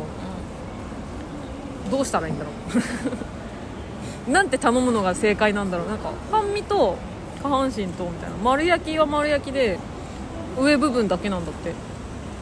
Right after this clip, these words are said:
Speaker 2: 味わかんない。
Speaker 1: うん。
Speaker 2: いや、なんかその、敵屋の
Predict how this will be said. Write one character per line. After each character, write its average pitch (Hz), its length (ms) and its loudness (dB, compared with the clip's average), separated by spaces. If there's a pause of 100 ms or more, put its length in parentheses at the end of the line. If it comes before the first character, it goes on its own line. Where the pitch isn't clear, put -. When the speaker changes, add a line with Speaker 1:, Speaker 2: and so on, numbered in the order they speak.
(280)
Speaker 2:
味 339 80 0
わ 196 100 2
か 185 140 -2
ん - 20 0
な 175 60 -6
い。 165 40 -6 (400)
Speaker 1:
う 226 40 -4
ん。 214 40 -4 (2250)
Speaker 2:
い - 20 -4
や、 190 60 -4
な 190 160 -2
ん 190 40 -6
か 185 120 -6
そ 196 60 -4
の、 185 60 -4 (800)
敵 226 200 -2
屋 262 100 4
の 254 340 2